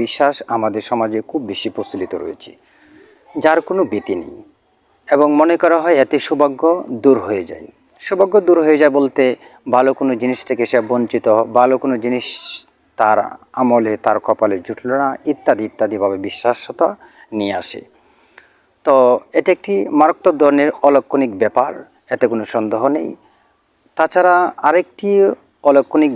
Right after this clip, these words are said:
ব্যাপার, আরেকটিও কুসংস্কার আমাদের মধ্যে রয়েছে। এই রাতের বেলায় এই মৃত লোকের রুহগুলি ঘোরাফেরা করে এবং জুটা পানি বা পানি জাতীয় কোনো জিনিস ফেললে তাদের চলাচলে ব্যাঘাত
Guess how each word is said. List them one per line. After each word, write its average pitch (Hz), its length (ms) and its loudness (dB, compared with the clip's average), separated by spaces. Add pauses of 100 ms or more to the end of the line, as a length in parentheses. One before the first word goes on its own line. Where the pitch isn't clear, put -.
ব্যাপার, 120 360 2 (240)
আরেকটিও 175 460 2 (400)
কুসংস্কার 135 600 0
আমাদের 117 300 0
মধ্যে 107 240 -4 (140)
রয়েছে। 120 300 0 (580)
এই 127 80 0 (300)
রাতের 135 320 2
বেলায় 120 300 2 (580)
এই 113 100 0 (220)
মৃত 131 160 0 (140)
লোকের 117 320 0 (340)
রুহগুলি 123 500 2
ঘোরাফেরা 117 480 2
করে 120 160 0 (840)
এবং 110 180 0 (680)
জুটা 131 460 0
পানি 123 220 0 (140)
বা 110 80 4 (120)
পানি 131 240 2
জাতীয় 127 260 0
কোনো 123 180 -2
জিনিস 120 260 -2
ফেললে 110 280 0 (100)
তাদের 107 240 0 (140)
চলাচলে 117 460 2 (800)
ব্যাঘাত 117 260 0